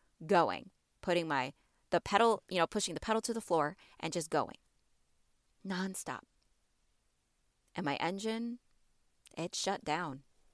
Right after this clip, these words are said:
And I'm there on the side of the road saying, "I gotta do something about this." Anybody else relate? You ever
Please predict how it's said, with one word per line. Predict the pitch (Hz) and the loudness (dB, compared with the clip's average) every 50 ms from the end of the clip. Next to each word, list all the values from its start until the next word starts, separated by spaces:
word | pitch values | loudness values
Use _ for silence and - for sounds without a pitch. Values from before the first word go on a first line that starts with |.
| _ _ _ _ _ _ _ _ _ _ _ _ _ _ _ _ _ - - | _ _ _ _ _ _ _ _ _ _ _ _ _ _ _ _ _ -6 0
And | 175 170 160 | 2 4 4
I'm | 156 156 156 | 4 2 2
there | 165 185 196 | 4 4 4
on | 202 185 156 | 4 4 2
the | 151 | 0
side | - 190 180 190 190 | 2 4 4 4 4
of | 185 | 2
the | 185 175 | 0 0
road | 175 175 170 165 - | 0 0 0 0 -2
saying, | - 151 143 135 | -4 -4 -2 -2
"I | 147 180 | 0 0
gotta | 208 185 165 160 143 | 2 2 2 2 0
do | 135 143 143 | -4 -6 -6
something | - - - - - - - | -6 -6 -8 -8 -12 -12 -12
about | - - - - - | -10 -12 -12 -12 -12
this." | - - - - - - _ _ _ _ _ _ _ _ _ _ _ _ _ _ _ _ _ _ _ _ _ _ _ - | -12 -12 -12 -12 -14 -14 _ _ _ _ _ _ _ _ _ _ _ _ _ _ _ _ _ _ _ _ _ _ _ -16
Anybody | - 196 196 180 190 196 196 | -12 -10 -8 -6 -4 -2 -2
else | 190 196 - - | -2 -2 -4 -4
relate? | 190 180 185 185 202 226 _ _ _ _ _ _ _ _ _ _ _ _ _ _ _ _ _ _ _ _ _ _ _ _ _ _ _ _ _ _ _ | -4 -4 -2 -2 -2 -4 _ _ _ _ _ _ _ _ _ _ _ _ _ _ _ _ _ _ _ _ _ _ _ _ _ _ _ _ _ _ _
You | - 196 | -8 -6
ever | 202 208 214 202 | -4 -4 -6 -6